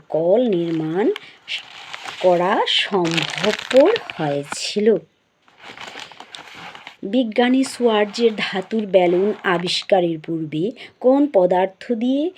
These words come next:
সে ধরনের বেলুন তৈরি করা হতো? বিজ্ঞানী সুয়ার্জের ধাতুর বেলুন আবিষ্কারের পূর্বে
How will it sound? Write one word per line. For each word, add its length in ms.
সে 320
ধরনের 500
বেলুন 420
তৈরি 360
করা 380
হতো? 440
বিজ্ঞানী 500
সুয়ার্জের 720
ধাতুর 500
বেলুন 560
আবিষ্কারের 760
পূর্বে 480